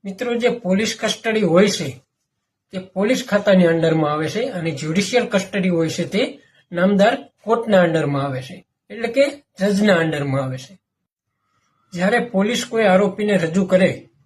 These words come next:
નામદાર કોર્ટ સમક્ષ, ત્યારે આવા આરોપી વિરુદ્ધ પોલીસ હંમેશા રિમાન્ડ માંગતી હોય છે. મિત્રો, તમને જણાવી દઉં કે જેલ ખાતું અને પોલીસ ખાતું બંને અલગ અલગ કાર્ય કરે છે, એ બંને સમાન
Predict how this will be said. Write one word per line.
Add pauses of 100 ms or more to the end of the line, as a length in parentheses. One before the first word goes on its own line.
(100)
નામદાર
કોર્ટ
સમક્ષ, (600)
ત્યારે (260)
આવા (160)
આરોપી
વિરુદ્ધ (280)
પોલીસ
હંમેશા (220)
રિમાન્ડ
માંગતી
હોય
છે. (840)
મિત્રો,
તમને
જણાવી
દઉં
કે
જેલ
ખાતું (220)
અને
પોલીસ
ખાતું
બંને (180)
અલગ
અલગ
કાર્ય
કરે
છે, (360)
એ
બંને
સમાન